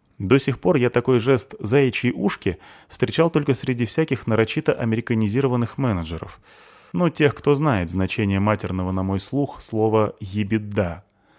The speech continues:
«Не хотите мобилизацию? Не надо!» — разливался соловьем генерал.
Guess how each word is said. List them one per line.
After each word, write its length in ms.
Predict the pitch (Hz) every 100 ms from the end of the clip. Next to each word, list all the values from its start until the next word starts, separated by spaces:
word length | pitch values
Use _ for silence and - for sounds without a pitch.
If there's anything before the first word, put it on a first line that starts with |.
| _ _ - - _ -
«Не 160 | 165
хотите 400 | 185 202 180 190
мобилизацию? 960 | 175 160 156 143 131 110 - 95 85 78
Не 160 | 98
надо!» — 580 | 165 160 143 117 101 87 _ _
разливался 580 | - 87 98 90 92 -
соловьем 560 | 90 90 90 87 98 98
генерал. 640 | 92 95 98 90 80 80